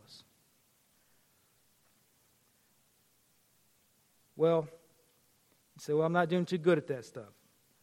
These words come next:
I've been succumbing to a lot of temptations." Well, when you succumb to temptations,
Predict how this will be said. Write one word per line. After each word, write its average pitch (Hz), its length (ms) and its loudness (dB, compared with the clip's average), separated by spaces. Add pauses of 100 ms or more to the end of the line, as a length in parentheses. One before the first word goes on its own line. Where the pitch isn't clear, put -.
(340)
I've 151 100 -6
been 156 120 0
succumbing 165 460 -2
to 165 120 -4
a - 20 -2
lot 151 200 0
of 151 80 -4
temptations." 139 800 -6 (1600)
Well, 170 100 -4
when 202 80 4
you 202 60 0
succumb 233 380 0
to 208 100 -2
temptations, 170 880 -4